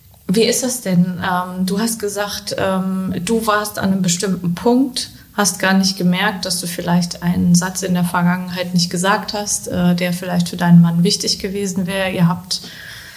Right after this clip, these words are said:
äh, dann in Anführungsstrichen die Krise überwunden. Kann das aber auch sein, dass er umgekehrt dann auch mal so eine Krise hat oder hatte,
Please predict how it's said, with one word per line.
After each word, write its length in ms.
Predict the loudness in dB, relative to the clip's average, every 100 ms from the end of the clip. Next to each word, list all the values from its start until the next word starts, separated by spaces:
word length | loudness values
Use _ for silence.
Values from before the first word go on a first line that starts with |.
| -10 2
äh, 480 | 6 8 8 6 4 0 2
dann 560 | 6 6 6 2 0 -10 0
in 200 | 4 6
Anführungsstrichen 760 | 4 0 -2 -2 -2 -2 -2
die 100 | -2
Krise 380 | -2 -4 -2 2
überwunden. 840 | 4 4 4 2 0 -2 -2 -4 -6 -14 -16 -8
Kann 220 | 0 4
das 160 | 4 2
aber 220 | 2 2
auch 100 | 0
sein, 340 | 0 0 2 2
dass 160 | 2
er 220 | 0 -2
umgekehrt 480 | 0 0 0 -4 -4
dann 120 | 0
auch 200 | 2 0
mal 220 | 0 -2 -2
so 100 | 0
eine 160 | 2
Krise 400 | 2 0 0 2
hat 300 | 2 2 -4 -2
oder 200 | 4 6
hatte, 360 | 6 2 -2